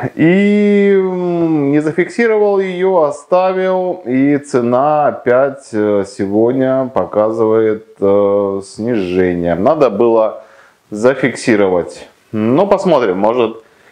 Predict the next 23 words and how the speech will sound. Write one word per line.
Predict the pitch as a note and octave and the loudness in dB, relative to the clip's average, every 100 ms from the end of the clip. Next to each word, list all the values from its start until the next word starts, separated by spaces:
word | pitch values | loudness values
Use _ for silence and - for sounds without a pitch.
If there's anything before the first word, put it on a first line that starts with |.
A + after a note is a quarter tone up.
| _ | _
ещё | A2 - B2 | -2 0 0
всё | A#2 C3+ | 2 0
отрастёт, | B2 C3 C3 F#3+ | 2 0 0 -2
не | B2+ G2+ | -2 -4
всё | - A#2 | -2 -2
так | A2+ A2 - - _ _ _ _ _ | 0 -2 -6 -20 _ _ _ _ _
печально. | A#2+ A#2 C3 G2 F2 D#2 D2+ - | -4 0 0 0 -2 -6 -8 -2
Вообще, | A2 B2 - | 0 0 0
э, | B3+ G#3+ E3 B2+ A#2+ A#2 A#2+ | 0 2 2 4 4 2 0
октябрь, | A#2 - - E3+ F3+ D#3+ D3 C#3+ - _ | -2 -4 -2 0 0 0 0 -2 -10 _
ноябрь | G2+ G2+ A2 C3+ D#3 D3+ C3+ C3 | -6 -2 0 0 0 -2 -4 -4
на | G#2+ G2+ | -2 -4
фондовом | - A2+ A2 A2 A#2 | -2 0 0 2 0
рынке — | C#3+ C#3 A2 | 0 -2 -6
это | G#2 | -6
такие | G2 G#2 - A2+ | -4 -4 -2 -2
месяца, | A2 G2 A#2+ - F#3+ G3 | -2 -4 -6 -2 -2 0
которые, | A#2+ - A#2 A#2 A2 G#2 - - _ _ _ | -2 0 2 2 2 0 -4 -18 _ _ _
э, | - A2 A2 G#2+ A2 A2 G#2+ G#2+ G#2 G2 F#2+ F#2+ F#2 | -4 -2 0 0 0 0 0 -2 -6 -10 -12 -8 -4
по | C3+ | -2
сути, | F3 D#3 B2 | 0 0 -2
всегда | - D#3+ G3 | -2 0 0
показывают | - D3 D3 C#3 C3+ C3+ | 0 -2 0 0 0 -2